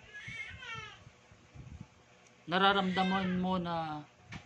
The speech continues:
yung bawat letra na binabanggit mo sa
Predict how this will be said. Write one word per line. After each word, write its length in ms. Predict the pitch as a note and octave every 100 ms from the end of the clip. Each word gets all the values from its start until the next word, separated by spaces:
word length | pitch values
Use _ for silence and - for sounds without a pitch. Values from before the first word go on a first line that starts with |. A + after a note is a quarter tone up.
| - - - - - - - - - - - - -
yung 160 | F3+ F#3+
bawat 360 | G#3+ A3 G#3+ G#3
letra 420 | G#3 G3+ G3+ G3+
na 220 | F#3 F3
binabanggit 800 | E3+ G3 G3 F#3 E3+ E3+ F#3 F3+
mo 340 | F3+ F3+ E3 C#3 - - - - - - - - - - - - - - -
sa 560 | D#3+ D#3+ D#3 D3 C#3